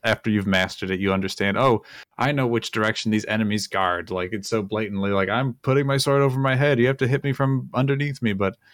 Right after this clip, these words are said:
it's that, but except now there's ten enemies running at you, and you gotta swipe at them all in the right direction. Just get 'em back, back, back, back, knock 'em down one after another. The combat, like, combat, I feel like isn't something people talk about in Zelda games.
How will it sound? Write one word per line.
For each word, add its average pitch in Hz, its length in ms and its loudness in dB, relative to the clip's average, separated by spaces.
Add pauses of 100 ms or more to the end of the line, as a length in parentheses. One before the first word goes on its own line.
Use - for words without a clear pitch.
(240)
it's - 160 -8
that, 107 480 0
but 101 100 0
except 95 420 -2 (360)
now 87 160 -4
there's 90 180 0
ten 113 220 2
enemies 113 400 2
running 98 240 2
at 87 100 -4
you, 90 100 -6
and 92 80 -6
you 95 60 -6
gotta 98 180 2
swipe 107 360 -2
at 101 80 -4
them 101 200 -2
all 101 140 -2
in 104 80 -6
the 98 80 -4
right 98 180 -2
direction. 104 420 -4
Just - 180 -14
get 95 100 0
'em 92 140 -8
back, 95 340 -4
back, 95 260 -2
back, 92 240 -8
back, 90 300 -6
knock 95 180 -4
'em 95 80 -14
down 95 240 -4
one 95 140 -6
after 95 240 -10
another. 92 320 -10 (460)
The 101 80 -14
combat, 117 440 0
like, 123 200 0
combat, 151 340 2
I 127 60 2
feel 127 140 2
like 120 140 4
isn't 117 220 0
something 110 340 -2
people 104 220 -2
talk 101 240 -4
about 101 160 0
in 107 80 -2
Zelda 95 300 -4
games. 92 500 -10